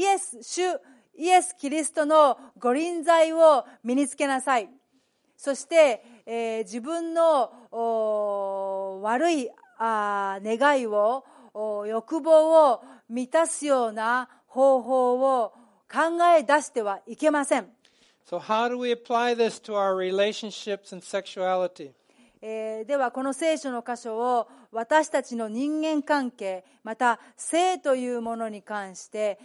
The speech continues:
Speaker 1: どう、おー、当てはめたらいいでしょ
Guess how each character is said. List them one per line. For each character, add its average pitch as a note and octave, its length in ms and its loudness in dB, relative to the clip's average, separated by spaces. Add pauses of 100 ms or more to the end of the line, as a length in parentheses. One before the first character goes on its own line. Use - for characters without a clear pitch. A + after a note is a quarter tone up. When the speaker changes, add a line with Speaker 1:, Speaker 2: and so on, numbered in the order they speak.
(200)
Speaker 1:
ど C#4+ 580 4
う、 - 20 -20 (300)
お G3+ 600 -6
ー、 - 60 -10
当 A3+ 40 -8
て C4+ 100 -4
は D4 120 4
め C#4 100 4
た A3+ 120 2
ら G#3 40 2
い G3+ 40 0
い G3 40 -6
で G3 80 -10
し - 100 -18
ょ F3 160 -10